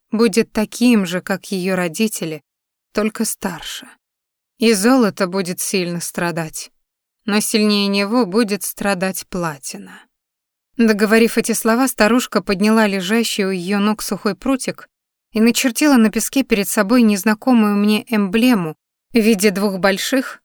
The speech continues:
и одной маленькой посередине букв «Т». И я не знала, что это может означать.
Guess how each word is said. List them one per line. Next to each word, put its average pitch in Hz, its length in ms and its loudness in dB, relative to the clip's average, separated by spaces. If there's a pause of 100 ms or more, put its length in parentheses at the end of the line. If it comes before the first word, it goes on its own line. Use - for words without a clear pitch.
и - 100 -2
одной 214 300 6
маленькой 233 560 4
посередине 190 680 0
букв 185 360 -6
«Т». 160 260 -6 (760)
И 233 80 0
я 240 140 6
не 254 140 6
знала, 247 340 4
что - 200 -2
это 185 160 0
может 190 340 -2
означать. 180 680 -4